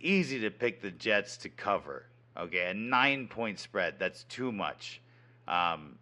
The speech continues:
and, and I'm not saying that, uh, Zach Wilson is that good. Um, he is certainly serviceable with the, with the incredible weapons. Uh,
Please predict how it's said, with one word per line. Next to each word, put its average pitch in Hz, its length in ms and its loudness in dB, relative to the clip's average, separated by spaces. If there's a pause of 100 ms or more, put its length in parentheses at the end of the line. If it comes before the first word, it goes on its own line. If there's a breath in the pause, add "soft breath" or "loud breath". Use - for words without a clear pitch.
and, 98 220 2
and 110 140 4
I'm 110 120 0
not 123 240 2
saying 113 440 2
that, 98 220 -4
uh, 92 240 0
Zach 92 360 2
Wilson 101 420 0
is 85 140 -8
that 90 260 2
good. 120 340 6 (420 soft breath)
Um, 85 360 0
he 101 160 -4
is 98 160 -2
certainly 85 400 0
serviceable 113 1000 0
with 82 220 -8
the, 76 400 -2
with 78 160 -12
the 87 100 -4
incredible 82 460 -2
weapons. 107 720 2
Uh, 73 360 2